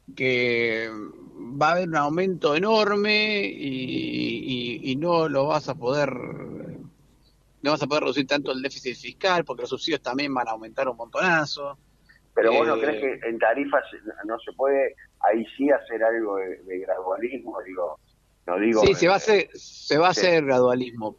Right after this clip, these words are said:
Speaker 1: se va a hacer, pero no se va a sentir como gradualismo.
Speaker 2: Claro, claro. Porque también
Speaker 1: ¿Por qué?
Speaker 2: en algún
Speaker 1: Porque
Speaker 2: momento
Speaker 1: para, para bajar, para bajar, para, escuchate, para bajar un tercio de los subsidios,
Speaker 2: Sí.
Speaker 1: eh,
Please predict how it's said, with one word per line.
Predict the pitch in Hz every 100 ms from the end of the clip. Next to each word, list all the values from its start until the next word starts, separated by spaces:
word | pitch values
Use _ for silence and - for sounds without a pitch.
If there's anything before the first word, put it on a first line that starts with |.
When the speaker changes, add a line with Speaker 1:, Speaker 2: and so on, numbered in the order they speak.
| -
Speaker 1:
se | 107
va | 135
a | 147
hacer, | 180 156 147 156 _ _ _ _ _
pero | 131 139
no | 170
se | 165
va | 165
a |
sentir | 156 143 127 117 104
como | 98 98
gradualismo. | 101 104 101 95 - _ -
Speaker 2:
Claro, | 90 80 - -
claro. | - 73 - _ _ - - _ -
Porque | 117 123
también | 131 143 170
Speaker 1:
¿Por | 151
qué? | 165
Speaker 2:
en | 156
algún | 147
Speaker 1:
Porque | 147 143
Speaker 2:
momento | 156 156 147
Speaker 1:
para, | 151 151 127
para | 160 160
bajar, | 165 156 226 202
para | 165 156
bajar, | 160 185 170
para, | 160 143 127
escuchate, | 131 143 165 139 127
para | 123 131
bajar | 143 151 226 208
un | 180 147
tercio | 196 160 - 120
de |
los | 117
subsidios, | 113 110 170 139 110 131 - - _ _ -
Speaker 2:
Sí. | - 95 - - -
Speaker 1:
eh, | 135 131 -